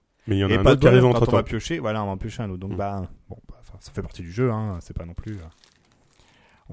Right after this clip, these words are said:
Speaker 2: on, on survit à tout ça. À la fin de cette phase, une fois que tout le monde a fait, euh, a récupéré son outil ou pas, pareil, on est limité à trois outils, hein, c'est comme dans Funkenschlag.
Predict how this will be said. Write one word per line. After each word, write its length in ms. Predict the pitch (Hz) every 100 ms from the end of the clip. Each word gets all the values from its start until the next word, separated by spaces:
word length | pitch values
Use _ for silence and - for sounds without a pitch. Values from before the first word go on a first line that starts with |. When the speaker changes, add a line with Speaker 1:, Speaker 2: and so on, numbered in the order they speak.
| -
Speaker 2:
on, 80 | 117
on 40 |
survit 340 | 113 120 135 117
à 60 |
tout 100 | 92
ça. 180 | 107 - - _ - - - - - _ _ _ _
À 100 | 113
la 80 | 123
fin 120 | 180
de 40 | 185
cette 140 | 160
phase, 220 | 127 107
une 80 | 117
fois 120 | 127
que 40 | 123
tout 80 | 143
le 60 |
monde 160 | 151 131
a 40 |
fait, 220 | - 117
euh, 240 | 110 95 92
a 120 | 104
récupéré 420 | 107 107 123 120 120
son 160 | 117
outil 300 | 110 107 110
ou 60 | 98
pas, 340 | 101 156 196 _ _ -
pareil, 240 | 139 139
on 60 | 113
est 60 |
limité 280 | 104 104 110
à 80 | 123
trois 300 | - 117 113
outils, 260 | 120 - 87
hein, 60 | 85
c'est 140 | 92
comme 160 | - 98
dans 80 |
Funkenschlag. 640 | 87 92 85 85 - 143 147